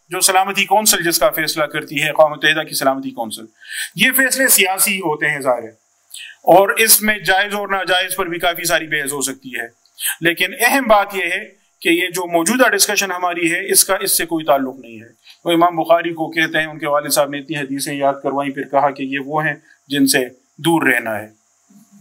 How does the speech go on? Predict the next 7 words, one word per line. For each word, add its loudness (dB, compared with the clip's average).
तो -2
इस 4
बहस 2
से 4
दूर -4
रहना -4
है। -12